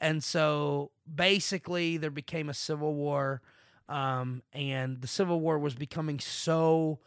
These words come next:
massive because we were now spacefaring that it looked like humanity was gonna wipe itself out. So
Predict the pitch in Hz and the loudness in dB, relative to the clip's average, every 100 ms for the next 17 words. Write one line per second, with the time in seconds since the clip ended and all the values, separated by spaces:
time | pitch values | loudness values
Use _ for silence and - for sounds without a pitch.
0 | _ _ - 147 190 214 - 147 143 139 | _ _ -8 2 4 4 0 -2 -4 -8
1 | - 143 143 143 139 135 131 - 175 180 | -6 -4 -2 -2 -4 -6 -8 -4 -2 -2
2 | - 156 147 139 135 131 - _ _ _ | -2 -4 -2 -4 -6 -8 -12 _ _ _
3 | 135 147 139 135 _ _ _ _ _ _ | 0 4 4 0 _ _ _ _ _ _
4 | _ _ 175 165 170 156 170 151 - 156 | _ _ -6 -2 -4 -2 -2 -2 -4 -2
5 | 160 156 147 139 131 135 135 139 127 - | -2 -2 -2 -4 -4 -4 -2 -2 -4 -6
6 | - 165 - 107 - - 170 151 | -2 -2 -2 -8 -10 -8 -2 -2